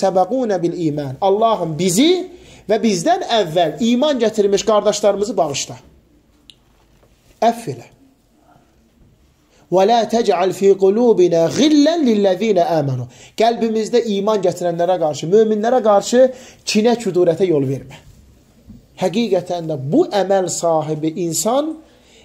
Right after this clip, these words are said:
həqiqi əhl-i sünnə vəl cəmaatdır. Qardaşı üçün Allahdan bağışlanma istəyən,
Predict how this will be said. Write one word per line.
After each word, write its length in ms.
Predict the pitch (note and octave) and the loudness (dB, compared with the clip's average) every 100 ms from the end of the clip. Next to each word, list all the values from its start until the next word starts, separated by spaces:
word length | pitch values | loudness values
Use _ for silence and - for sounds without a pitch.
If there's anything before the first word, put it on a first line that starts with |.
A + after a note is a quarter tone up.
| - | -4
həqiqi 400 | G3 F#3 G#3 A3 | -2 2 2 2
əhl-i 240 | G3+ D#3+ | 0 -2
sünnə 300 | D#3+ G#3 E3+ D#3 | -4 -4 -2 -2
vəl 140 | C#3+ | -4
cəmaatdır. 460 | C#3+ C#3+ A#2+ A#2+ B2 _ _ _ - | -4 -8 -12 -16 -20 _ _ _ -2
Qardaşı 420 | F3+ F3+ F3 A3 G#3+ | 0 0 -2 -2 -4
üçün 160 | - | -4
Allahdan 460 | D3+ D3+ C#3+ F3 D#3 | -4 -4 -4 -4 -6
bağışlanma 500 | C#3+ C3 - C3 D#3 | -6 -8 -8 -8 -6
istəyən, 480 | G3 - B3 C#4 | -6 -4 -2 -2